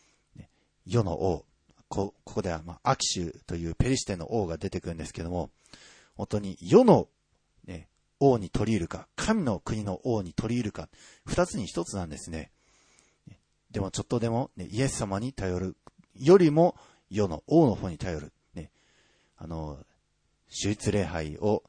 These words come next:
ね、守るというえー、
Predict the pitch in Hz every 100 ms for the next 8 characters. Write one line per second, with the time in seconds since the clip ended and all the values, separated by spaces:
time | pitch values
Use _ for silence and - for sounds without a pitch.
0 | _ - 87 - - 90 110 123 117 107
1 | - 107 160 - 107 95 85 78 _ _
2 | _ _ _ _ _ _ - 80 73 82